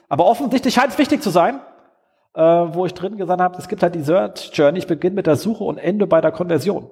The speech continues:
Und mein Ziel als S E O muss es sein, die Konver-, die Zielkonversion am Ende.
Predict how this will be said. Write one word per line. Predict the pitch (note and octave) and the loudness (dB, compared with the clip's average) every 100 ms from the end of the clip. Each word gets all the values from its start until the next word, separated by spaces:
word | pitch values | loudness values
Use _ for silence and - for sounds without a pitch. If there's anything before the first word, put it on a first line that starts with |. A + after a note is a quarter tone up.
| - | -8
Und | C#3+ | 0
mein | D#3+ C#3 | 2 2
Ziel | - A#3 | 0 2
als | E3+ | 2
S | F3+ E3+ | 0 -2
E | |
O | E3+ | -2
muss | F#3 F3 | -2 -2
es | D#3+ | 0
sein, | D3+ D#3 | 0 0
die | |
Konver-, | C#3+ E3+ E3 C#3 | -6 -2 -2 -4
die | C3+ - - D#2 D#2+ - _ - | -10 -16 -14 -10 -10 -12 _ -10
Zielkonversion | - A#3+ - F#3 E3 - G3 F3 | 0 0 2 2 2 2 2 0
am | C3 | 0
Ende. | F#3+ C4 | -2 -2